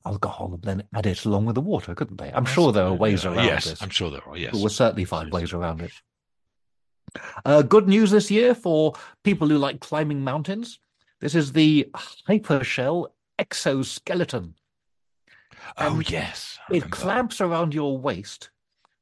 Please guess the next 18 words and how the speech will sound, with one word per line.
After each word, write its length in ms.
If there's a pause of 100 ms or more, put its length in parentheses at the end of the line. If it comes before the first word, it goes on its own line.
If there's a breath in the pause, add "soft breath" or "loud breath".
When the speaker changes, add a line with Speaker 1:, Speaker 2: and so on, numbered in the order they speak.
(140)
Speaker 1:
and 360
then 240
has 300
levers 520
that 240
strap 340
onto 240
your 180
thighs. 540 (120)
Speaker 2:
Mm. 440 (140)
Speaker 1:
And 400
it 200
gives 240
you, 480
uh, 200
one 340
horsepower 840 (720)
of 440